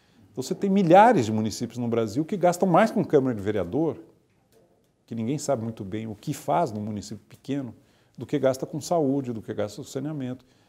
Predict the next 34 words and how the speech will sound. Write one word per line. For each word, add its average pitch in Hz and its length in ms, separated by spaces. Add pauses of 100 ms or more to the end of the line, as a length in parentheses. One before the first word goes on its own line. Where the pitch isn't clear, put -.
(360)
Ou 240 100
seja, 165 240
se 170 140
perde 180 380
muito 170 380
dinheiro 95 360
nesse 98 200
passeio. - 400 (2000)
Duas 214 300
coisas 143 280
mais 123 200
eu 117 60
vou 120 120
dizer 110 220
sobre 113 300
isso, 92 320 (260)
que - 80
eu 123 60
acho 117 160
importante 113 520
frisar. 104 400 (240)
Primeiro, 135 480 (920)
num 208 260
regime 110 480
de 104 160 (160)
federativo 117 960
para 123 160
valer, 98 400 (1000)
só - 300
vai 165 300
para 131 160
o - 20
governo 104 380
central 120 680